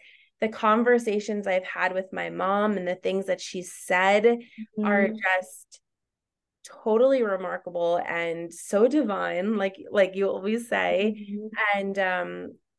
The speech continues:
Speaker 1: I, like, wouldn't have it any other way. I just, it's just the most magical, beautiful,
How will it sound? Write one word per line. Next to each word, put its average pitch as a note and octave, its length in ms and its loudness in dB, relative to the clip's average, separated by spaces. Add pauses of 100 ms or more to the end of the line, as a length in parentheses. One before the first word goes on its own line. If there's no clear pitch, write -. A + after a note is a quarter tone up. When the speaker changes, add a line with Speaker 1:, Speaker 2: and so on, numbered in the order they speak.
(320)
Speaker 1:
I, G3 160 6
like, G3+ 200 2
wouldn't G#3+ 280 2
have G#3 260 2
it - 120 0
any F3 280 -6
other E3 280 -2
way. E3 520 -2
I F3+ 140 2
just, F3+ 680 -2
it's - 320 -10
just F#3+ 240 -14
the G#3+ 60 -6
most F#3+ 280 0
magical, F#3 840 -2
beautiful, F3+ 880 -2